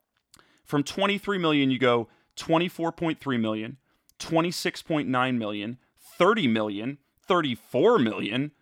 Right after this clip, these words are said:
thirty-five million, forty-two million, and now, for the first time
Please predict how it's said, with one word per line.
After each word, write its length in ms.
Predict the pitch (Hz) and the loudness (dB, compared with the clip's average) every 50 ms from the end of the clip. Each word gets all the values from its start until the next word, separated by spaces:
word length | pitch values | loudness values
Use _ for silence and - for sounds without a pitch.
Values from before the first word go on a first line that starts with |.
| _ _ _ - | _ _ _ -2
thirty-five 800 | 185 175 160 147 139 - - - 185 185 175 220 247 233 139 120 | 0 0 0 0 -2 -4 0 2 4 4 4 4 2 0 0 0
million, 480 | 120 117 113 113 110 113 123 156 165 - _ _ _ | 0 0 0 -2 -4 -4 -6 -6 -8 -10 _ _ _
forty-two 840 | - - - - 269 294 302 262 208 156 - - - - 240 262 262 | -20 -12 -6 -2 0 2 2 0 0 -4 -6 -6 -4 -2 -2 0 2
million, 520 | 202 135 120 120 117 113 113 117 139 147 - _ _ _ _ _ _ _ _ _ _ _ _ | 2 2 2 2 0 0 -2 -2 -4 -4 -8 _ _ _ _ _ _ _ _ _ _ _ _
and 480 | - 196 240 254 214 151 139 135 131 - | 0 2 4 4 4 4 4 2 2 0
now, 580 | 117 120 139 175 202 175 131 113 113 110 110 - | 2 2 4 4 6 6 6 6 4 2 -2 -4
for 140 | - - 143 | -2 0 0
the 80 | 131 | 0
first 320 | - - 175 185 170 - - | 0 2 2 0 2 2 2
time 420 | 185 185 190 196 208 214 220 | 4 4 4 4 2 0 -4